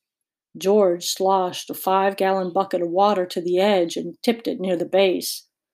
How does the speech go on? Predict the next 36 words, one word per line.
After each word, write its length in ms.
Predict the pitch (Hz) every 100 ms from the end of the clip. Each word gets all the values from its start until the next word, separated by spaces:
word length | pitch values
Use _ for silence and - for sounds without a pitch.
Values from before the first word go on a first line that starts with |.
| _ _ -
The 100 | 180
mound 720 | 180 196 214 220 233 240 262
melted 460 | 185 202 220 262
like 260 | 214 165 -
sugar 400 | - 202 190 226
in 220 | 233 240
tea. 380 | 240 208 180 180 - _ _ _ _ _ _ _ _ _ _ _ _ _ - _ _ 180
Randy 420 | 208 247 196 175
poured 340 | - 190 208
more 300 | 220 269 311
dirt 420 | 226 165 160 - _ -
and 180 | 180 160
sucked 360 | 214 220 -
the 80 | 175
last 420 | 185 190 220 220
of 60 | 240
his 100 | 262
candy 360 | - 226 196
bits 280 | 185 190 214
from 140 | 226 220
his 180 | 220
teeth. 360 | - 233 185 - _ _ _ _ _ _ _ _ _ _ _ _ -
"You 100 | 185
doing 380 | - 269 381 359
this 320 | 359 349 -
for 100 | 190
the 140 | 330
grandkids, 880 | 311 165 180 254 320 311 339 330 285
then?" 440 | - 330 339 349 - _ _ _ _ _ _ _ _ -
A 80 | 185
woman's 400 | 202 254 196 165
voice 540 | 233 233 180 170 -
called 420 | - 202 190 180
from 120 | 190 180
the 100 | 170
doorway. 640 | 214 226 170 165 170